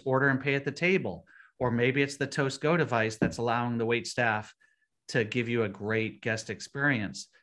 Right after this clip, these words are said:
The owner operator wants to get on the back end of Toast and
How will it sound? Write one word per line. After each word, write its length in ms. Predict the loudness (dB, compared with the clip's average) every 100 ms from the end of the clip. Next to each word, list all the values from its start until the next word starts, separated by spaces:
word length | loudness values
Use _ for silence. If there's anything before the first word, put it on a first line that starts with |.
| _ _ _ -2
The 180 | 4
owner 220 | 6 8 8
operator 540 | 8 6 6 8 6
wants 380 | 4 4 2 0
to 300 | 2 2 0 -10 _ _ _ _ _
get 120 | 4
on 120 | 4
the 100 | 4
back 340 | 4 4 4 2
end 140 | -2
of 140 | -2 -2
Toast 400 | 2 2 2 0
and 240 | 0 -2